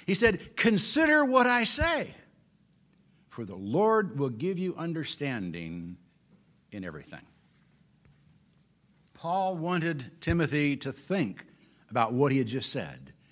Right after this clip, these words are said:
and how it related to his responsibilities as a minister. And since, to some degree, all of us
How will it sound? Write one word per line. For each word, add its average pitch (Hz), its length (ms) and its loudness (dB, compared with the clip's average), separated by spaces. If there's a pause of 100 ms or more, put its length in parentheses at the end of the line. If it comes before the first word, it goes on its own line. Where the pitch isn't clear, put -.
(340)
and 196 140 2
how 233 300 8
it 214 100 4
related 214 580 4
to 196 80 0
his 185 260 2
responsibilities 170 1400 2 (420)
as 151 220 2
a 180 60 6
minister. 240 540 2 (1500)
And 160 180 0
since, 220 560 0
to 180 480 0
some 240 420 2
degree, 185 540 0 (240)
all 269 460 6
of 147 220 4
us 117 680 0